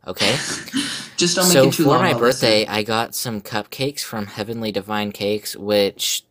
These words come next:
Speaker 1: was a terrible decision. I should have just got, like, Walmart cupcakes or something.
Speaker 2: <laughs>
Speaker 1: But I digress. Um,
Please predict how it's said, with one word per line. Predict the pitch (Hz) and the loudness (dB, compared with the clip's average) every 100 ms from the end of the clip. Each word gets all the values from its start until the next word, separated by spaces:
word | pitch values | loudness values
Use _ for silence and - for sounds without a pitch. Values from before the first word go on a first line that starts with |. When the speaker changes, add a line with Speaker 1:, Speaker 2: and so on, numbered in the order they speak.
| - | -6
Speaker 1:
was | 107 113 104 | 2 2 2
a | - 85 | -6 -8
terrible | - 123 110 104 98 | -6 -2 -2 -2 -6
decision. | 95 101 95 95 | -6 -6 -6 -4
I | 95 | -2
should | 117 | 0
have | 110 | 0
just | 104 101 | 0 -2
got, | 107 95 | 0 -2
like, | 98 | -2
Walmart | 90 92 104 104 - | -6 -4 0 0 0
cupcakes | - - 107 107 | -6 -6 -6 -4
or | 117 | -4
something. | 107 117 107 113 120 - - | -4 -6 -8 -12 -12 -6 2
Speaker 2:
<laughs> | 127 - - - - - - | 2 2 -8 -14 -20 -16 -2
Speaker 1:
But | 127 123 90 - - - 165 170 - - - _ _ _ - | 2 2 0 -6 -10 -8 -6 -6 -6 -14 -20 _ _ _ -16
I | - 95 | -8 -8
digress. | 92 82 - - - _ _ - - _ _ | -6 -10 -10 -12 -12 _ _ -20 -20 _ _
Um, | - 110 107 107 104 | -6 -2 -2 -4 -8